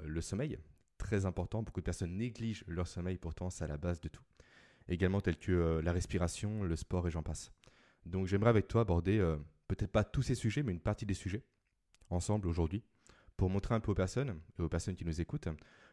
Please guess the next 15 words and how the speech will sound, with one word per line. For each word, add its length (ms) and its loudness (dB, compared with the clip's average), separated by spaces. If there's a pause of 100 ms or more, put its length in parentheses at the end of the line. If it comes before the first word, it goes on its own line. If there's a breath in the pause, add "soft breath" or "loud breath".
comme 160 0
quoi 360 0
la 160 -2
mémoire, 340 0
ce 80 -8
n'est 60 -2
pas 100 0
qu'une 140 -4
question 480 -4
d'outils, 560 -2
de 100 0
méthodes 300 0
et 40 -2
de 140 -2
hacks, 280 -2